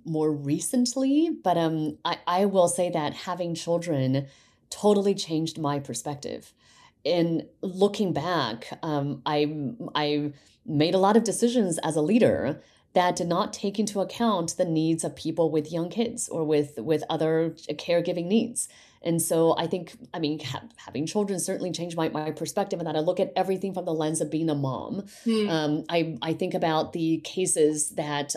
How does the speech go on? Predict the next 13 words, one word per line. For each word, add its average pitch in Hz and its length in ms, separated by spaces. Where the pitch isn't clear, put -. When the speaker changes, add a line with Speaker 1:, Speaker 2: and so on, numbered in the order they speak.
Speaker 1:
I'm, 156 480
I'm 151 160
reviewing, 156 760
for 156 160
example, 151 440
in 147 60
child 151 280
fatality 190 520
review 147 400
or 147 180
an 151 160
overdose 180 440
review, 165 240